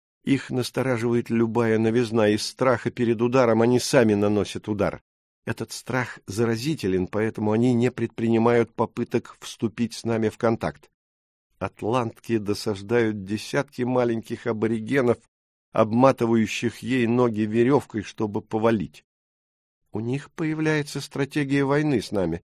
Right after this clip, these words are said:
Нам придется обороняться. Геб смахивает ладонью кучку туземцев и кричит остальным ста сорока трем атлантам: «Обороняйтесь!»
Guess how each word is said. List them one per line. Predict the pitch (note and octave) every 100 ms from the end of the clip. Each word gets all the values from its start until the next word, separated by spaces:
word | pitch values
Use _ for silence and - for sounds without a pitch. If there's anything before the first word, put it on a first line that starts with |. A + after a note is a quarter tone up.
| _ _ -
Нам | C3+ C3+
придется | C3+ C#3 D3 C#3+ D3
обороняться. | C#3+ D3 D#3+ D#3+ G2 - - _ _ _ _ _ _ _
Геб | D#2+ B2+ C3+
смахивает | - A2+ B2+ A#2+ B2 A#2 A#2 A2
ладонью | G#2+ G#2+ G#2+ A#2 A2 G#2
кучку | - A#2 - A#2
туземцев | A#2+ G#2+ C3 A#2+ - G2 - _ _ _ -
и | B2
кричит | - B2 A#2 C3+ B2+
остальным | A#2 - B2 B2 B2+
ста | - - A#2+
сорока | - A#2 A#2 B2+ A#2
трем | A#2 A#2 A2+
атлантам: | A2 A#2+ A#2 G#2 E2+ D2 _ _ _
«Обороняйтесь!» | - A2+ B2+ D3 D3+ D#3 E3 D#3+ C#3+ - G#2+ C#2+ - -